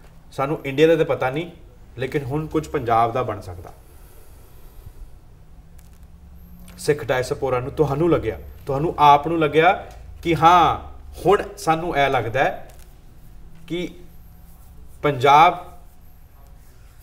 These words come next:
ਨੇ ਜਿਹੜੇ ਸੰਤਾਪ ਹੰਡਾਏ ਹਨ, ਉਹਨਾਂ ਤੋਂ ਛੁੱਟੀ ਕਰਵਾ ਦੇਗਾ ਅਰਵਿੰਦ ਕੇਜਰੀਵਾਲ ਜਾਂ ਫਿਰ ਆਮ ਆਦਮੀ ਪਾਰਟੀ।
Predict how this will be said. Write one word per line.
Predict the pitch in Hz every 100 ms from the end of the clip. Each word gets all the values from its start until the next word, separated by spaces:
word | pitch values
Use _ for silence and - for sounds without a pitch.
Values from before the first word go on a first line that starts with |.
| - -
ਨੇ | 139
ਜਿਹੜੇ | 117 151 165 175
ਸੰਤਾਪ | 160 139 139 143 147
ਹੰਡਾਏ | 143 123 131
ਹਨ, | 135 180 196 - - - - - - - - - - - -
ਉਹਨਾਂ | 151 180
ਤੋਂ | 180 135 98 - - - - - - -
ਛੁੱਟੀ | - 160 196
ਕਰਵਾ | 170 147 131
ਦੇਗਾ | 131 135 165 - - - - - - - -
ਅਰਵਿੰਦ | - 156 165 156
ਕੇਜਰੀਵਾਲ | 147 131 131 127 117 - - -
ਜਾਂ | 113 139
ਫਿਰ | 139 160 -
ਆਮ | 123 123 127 151 147 - -
ਆਦਮੀ | 120 123 120 113
ਪਾਰਟੀ। | 92 90 -